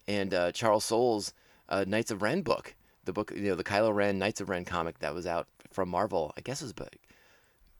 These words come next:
two-ish years ago now. Uh, you know, I think it came out right around the time Rise of Skywalker was coming out. And s-, and to draw so heavily from, uh, m-, source material that I'm such a big fan of,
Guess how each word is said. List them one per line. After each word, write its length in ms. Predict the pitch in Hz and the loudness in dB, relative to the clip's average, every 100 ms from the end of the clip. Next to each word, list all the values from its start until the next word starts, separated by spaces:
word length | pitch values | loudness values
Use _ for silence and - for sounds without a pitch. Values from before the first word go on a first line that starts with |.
| - | -8
two-ish 320 | 127 117 - | -4 -2 -2
years 180 | 104 104 | -4 -4
ago 140 | 82 | -4
now. 300 | 78 76 73 - | -2 -4 -6 -6
Uh, 280 | 80 78 - | -6 -6 -8
you 80 | 87 | -10
know, 60 | |
I 40 | 85 | -8
think 140 | 101 | -8
it 40 | |
came 120 | 92 92 | -8 -8
out 120 | 92 | -6
right 100 | 98 | -6
around 140 | 95 | -6
the 60 | 92 | -10
time 540 | - 95 98 85 78 - _ _ _ - | -8 -6 -4 -6 -8 -14 _ _ _ -10
Rise 240 | 87 87 | -4 -4
of 80 | 80 | -4
Skywalker 560 | - 90 101 80 - 78 | -4 0 2 0 -2 -8
was 120 | - | -8
coming 260 | 78 73 76 | -8 -6 -6
out. 220 | 71 - _ _ _ _ _ _ _ - | -8 -12 _ _ _ _ _ _ _ -4
And 120 | 113 | -4
s-, 120 | - 135 | -2 -2
and 100 | 117 | 0
to 80 | |
draw 240 | 113 139 151 - | 6 6 6 0
so 260 | - 131 | 0 2
heavily 320 | 113 110 120 98 | 4 4 2 2
from, 400 | - 95 92 80 - - - | 0 0 0 -6 -16 -20 -6
uh, 200 | 85 85 - | 0 0 0
m-, 160 | 71 80 | -8 -10
source 220 | - 120 - | -4 -2 -2
material 240 | 104 104 | -2 0
that 100 | 87 | 0
I'm 140 | 98 90 | 0 -2
such 200 | 107 104 | -4 -4
a 40 | |
big 180 | 98 85 | -4 -4
fan 300 | - 76 73 | -6 -6 -4
of, 280 | 69 - | -6 -8